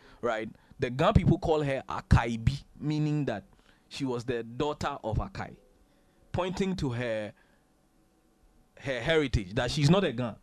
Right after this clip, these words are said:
<laughs> Do you understand? She, they were pointing to the fact that you are not a Ga.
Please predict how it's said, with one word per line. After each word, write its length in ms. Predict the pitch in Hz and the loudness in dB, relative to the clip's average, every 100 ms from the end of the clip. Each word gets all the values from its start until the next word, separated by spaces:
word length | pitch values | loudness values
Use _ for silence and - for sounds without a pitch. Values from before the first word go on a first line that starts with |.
| - | -10
<laughs> 100 | - 190 - - - - _ - | -4 -4 -4 -12 -20 -20 _ -8
Do 80 | 156 | 0
you 60 | 175 | 0
understand? 520 | 143 110 120 92 - - _ _ - | 0 -2 -6 -6 -12 -20 _ _ -8
She, 220 | 160 147 | 0 2
they 120 | 147 | 4
were 80 | 139 | 2
pointing 300 | - 196 233 | 4 6 6
to 100 | 175 | 4
the 100 | 135 | 2
fact 220 | 117 135 123 | 2 0 0
that 120 | 117 | -4
you 100 | 123 | -2
are 80 | 120 | 0
not 160 | 135 120 | 0 -2
a 80 | |
Ga. 200 | 101 101 | -4 -8